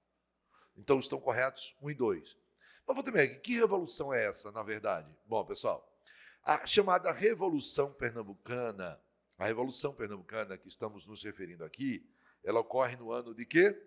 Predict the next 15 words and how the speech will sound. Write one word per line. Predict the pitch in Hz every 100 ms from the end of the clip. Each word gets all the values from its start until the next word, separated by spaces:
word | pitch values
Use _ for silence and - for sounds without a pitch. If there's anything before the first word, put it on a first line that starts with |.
| - _
A | -
Revolução | 101 101 101 113
Pernambucana | 139 143 190 - 131 131 170 - _ -
ocorre | 120 120 123
no | 127 127
ano | 123 123
de | 120 123
mil | 147 208
oitocentos | 190 185 - - 131 139 - 117
e | 127
dezessete, | 139 143 - 67 - - _
mil | 98 113
oitocentos | 110 107
e | 123
dezessete. | - - _ -